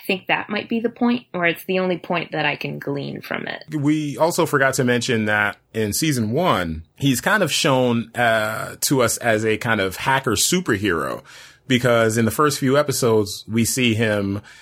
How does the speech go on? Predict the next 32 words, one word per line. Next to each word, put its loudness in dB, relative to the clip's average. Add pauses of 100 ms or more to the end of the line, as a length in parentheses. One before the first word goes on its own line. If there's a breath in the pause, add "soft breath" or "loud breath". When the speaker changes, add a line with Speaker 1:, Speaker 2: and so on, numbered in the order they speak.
(200 loud breath)
Speaker 2:
basically 2
come 2
to 0
the 2
rescue 0
of -4
several 2
people 0 (460 loud breath)
who 0
are 0
kind 2
of -2 (200)
either 4
being -2
bullied 2
or -4
abused 0
or 4
mistreated 0
in 2
some 0
way. 2 (240 loud breath)
And -2
he 0
comes 0
to 0
their 2
aid, 2 (300 soft breath)
uh, 2
by 0
covertly 0
hacking 0